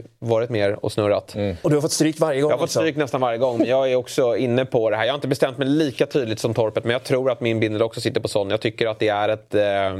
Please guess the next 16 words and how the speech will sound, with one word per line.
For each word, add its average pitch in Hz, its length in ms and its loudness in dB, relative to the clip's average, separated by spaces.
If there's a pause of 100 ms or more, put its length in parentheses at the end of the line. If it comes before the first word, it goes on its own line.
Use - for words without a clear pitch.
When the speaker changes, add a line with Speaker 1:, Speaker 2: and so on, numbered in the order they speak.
Speaker 1:
utomordentligt 110 600 -2
bra 107 140 0
tillfälle 98 500 -2 (100)
att... - 400 -6
Eh, 101 60 0
sen 101 100 2 (420)
är 156 60 2
det 180 80 0
så 202 60 2
här, 147 180 -4 (100)
spelar 160 300 0
Haaland 160 280 0
nittio 165 280 0
mot 156 180 -2
West 147 200 -2
Ham? 156 160 -2